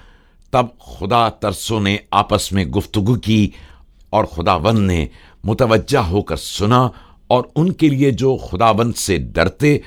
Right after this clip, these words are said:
اور اس کے نام کو یاد رکھتے تھے، اس کے حضور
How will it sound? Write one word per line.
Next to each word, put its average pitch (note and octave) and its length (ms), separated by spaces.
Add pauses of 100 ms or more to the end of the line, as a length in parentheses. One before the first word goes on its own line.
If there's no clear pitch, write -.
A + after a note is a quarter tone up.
(280)
اور A2 180 (120)
اس - 160
کے A#2+ 140
نام F#2 480
کو A2 180
یاد D#2 340
رکھتے C#3+ 360
تھے، G2 300 (500)
اس - 180
کے G#2 140
حضور F2 560